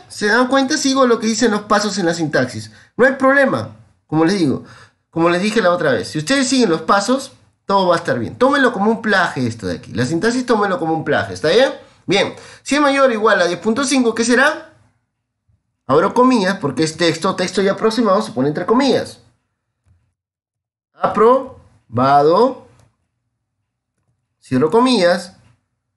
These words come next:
punto y coma, abro comillas, desaprobado. Me dejo entender para qué sirve, ¿cierto?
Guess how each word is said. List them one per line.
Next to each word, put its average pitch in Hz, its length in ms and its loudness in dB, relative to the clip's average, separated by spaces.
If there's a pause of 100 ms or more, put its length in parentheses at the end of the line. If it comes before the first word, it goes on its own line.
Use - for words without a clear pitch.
(140)
punto 185 240 -4
y 233 60 -2
coma, 190 640 0 (520)
abro 175 300 2
comillas, 208 640 2 (1080)
desaprobado. 165 920 0 (2750)
Me 143 140 0
dejo 247 160 0
entender 226 380 -2
para 180 200 -2
qué 190 140 -8
sirve, 120 300 -6
¿cierto? 247 520 -2